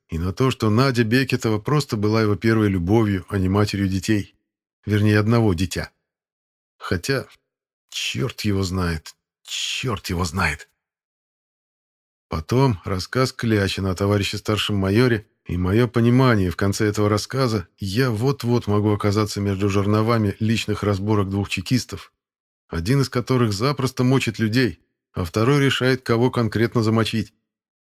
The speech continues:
И вишенка на торте – очередная стычка с Цыганковым. Вот об этом я точно не жалел, кстати, ни секунды. Ибо если человек – конченый мудак и гнида, его надо всегда ставить на место.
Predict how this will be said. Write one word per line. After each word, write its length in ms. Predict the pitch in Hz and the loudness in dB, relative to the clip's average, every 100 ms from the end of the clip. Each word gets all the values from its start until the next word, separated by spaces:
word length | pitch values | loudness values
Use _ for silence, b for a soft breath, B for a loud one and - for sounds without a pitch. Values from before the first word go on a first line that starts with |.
| _ _ _ _ _ | _ _ _ _ _
И 120 | - | -2
вишенка 520 | 87 104 135 127 104 107 | 0 2 0 0 -2 0
на 100 | 107 | 0
торте – 460 | 117 104 - 90 _ | 0 -2 -4 -12 _
очередная 640 | 101 - 104 110 131 101 | -6 -4 -4 0 2 2
стычка 380 | - 104 - 92 | 0 -4 -4 -8
с 60 | |
Цыганковым. 720 | - 92 92 85 85 76 76 - _ _ _ _ _ _ _ _ | -6 -2 -2 -2 -4 -4 -10 -18 _ _ _ _ _ _ _ _
Вот 320 | 95 95 104 120 | -4 -2 0 0
об 120 | 123 | 0
этом 220 | 131 104 | 0 0
я 140 | 101 | 0
точно 320 | 98 104 - 87 | 0 -2 -2 -2
не 80 | |
жалел, 280 | 82 87 82 | -2 -2 -2
кстати, 400 | - - 80 - _ _ | -4 -8 -10 -12 _ _
ни 140 | 120 131 | 0 0
секунды. 500 | - 107 92 78 - _ _ _ _ _ _ _ | 0 -4 -6 -6 -12 _ _ _ _ _ _ _
Ибо 200 | 87 92 | -4 2
если 320 | 110 135 120 113 | 2 2 0 -4
человек – 400 | 117 120 135 - | 0 0 0 0
конченый 460 | 135 123 110 110 | 0 0 0 0
мудак 380 | 110 113 131 - | 0 2 0 0
и 20 | |
гнида, 420 | 104 127 151 87 - _ | 0 2 2 0 -8 _
его 260 | 92 101 110 | -2 2 4
надо 180 | 113 104 | 4 0
всегда 380 | - 123 117 110 | -2 -2 -2 0
ставить 320 | 98 92 98 | -2 -2 0
на 80 | 95 | 0
место. 360 | 90 - - | 0 -4 -16